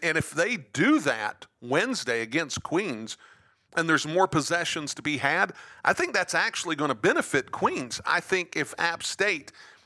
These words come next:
is able to be fully competent on the offensive side of the basketball and they play up tempo, I think that could create a real problem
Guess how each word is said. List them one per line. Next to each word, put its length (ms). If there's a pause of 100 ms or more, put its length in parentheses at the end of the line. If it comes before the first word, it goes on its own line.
(100)
is 160
able 200
to 60
be 140
fully 480
competent 880 (340)
on 160
the 140
offensive 560
side 260
of 80
the 60
basketball 720 (420)
and 280
they 100
play 260
up 160
tempo, 520 (260)
I 140
think 220
that 200
could 140
create 280
a 60
real 320
problem 400